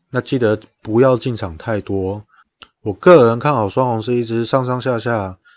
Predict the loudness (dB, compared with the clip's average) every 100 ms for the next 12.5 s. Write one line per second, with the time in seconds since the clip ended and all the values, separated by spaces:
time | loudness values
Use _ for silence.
0 | _ -4 -4 -2 -4 -2 -4 0 -2 -2
1 | -4 -8 -10 -4 -4 -2 -6 -10 -14 -20
2 | -20 -20 _ _ _ -6 -2 0 2 2
3 | 2 0 -2 -6 -10 -6 -2 0 0 0
4 | -2 -4 -6 -6 -6 -2 -2 -2 -4 -8
5 | -4 -4 0 0 0 0 -4 -6 _ -20
6 | -8 -8 -2 -4 -4 -8 -4 -2 0 0
7 | 0 -2 -6 0 0 0 -4 -10 -20 -20
8 | -20 _ -6 -4 0 0 0 0 0 0
9 | -4 -8 -4 -4 -2 -4 -4 -2 -2 -2
10 | -2 -4 -6 -6 -4 0 -2 -2 -6 -6
11 | -10 -10 -6 -6 -6 -6 -4 0 0 2
12 | 0 2 -2 -2